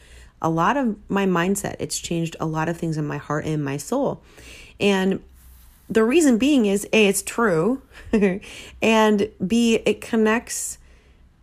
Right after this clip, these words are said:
my, my mind to my heart. So the way that it makes sense to me is, you know, we're born, obviously. We come out of our mom's womb, and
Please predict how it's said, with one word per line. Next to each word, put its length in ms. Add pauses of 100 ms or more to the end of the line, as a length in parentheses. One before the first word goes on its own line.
(220)
my, 720 (440)
my 180
mind 560 (240)
to 640
my 160
heart. 400 (1400)
So 480 (520)
the 140
way 140
that 260
it 140
makes 240
sense 280
to 80
me 260
is, 200
you 120
know, 60
we're 180
born, 440
obviously. 560
We 80
come 200
out 100
of 80
our 100
mom's 460 (380)
womb, 320 (380)
and 520